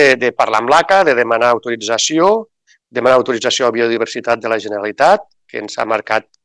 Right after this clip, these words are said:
doncs, quines espècies s'han de repoblar, etcètera, i parlant amb les entitats ambientalistes d'aquí, parlant també amb els, amb els afectats, i, bueno, i,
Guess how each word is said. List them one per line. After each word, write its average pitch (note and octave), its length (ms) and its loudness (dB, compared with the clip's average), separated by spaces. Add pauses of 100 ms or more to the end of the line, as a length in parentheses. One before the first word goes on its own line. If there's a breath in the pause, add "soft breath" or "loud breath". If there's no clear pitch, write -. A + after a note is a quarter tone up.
doncs, A#2+ 160 -12
quines G#2+ 220 -8
espècies G#2+ 340 -8
s'han A2+ 140 -10
de A2 80 -6
repoblar, A#2 420 -2
etcètera, D#3+ 460 0 (840 loud breath)
i A#2 80 -6
parlant A2 320 -2
amb A#2 80 -2
les A2+ 100 -4
entitats A#2 380 -4
ambientalistes G#2+ 640 -6
d'aquí, E3+ 540 0 (340)
parlant G#2+ 260 -2
també A2 300 -4
amb A2 160 -4
els, G#2+ 380 -8
amb A2 160 -12
els - 100 -14
afectats, D#3+ 540 -4 (800 loud breath)
i, A#2 80 -6
bueno, A2 240 -2
i, A2+ 140 -8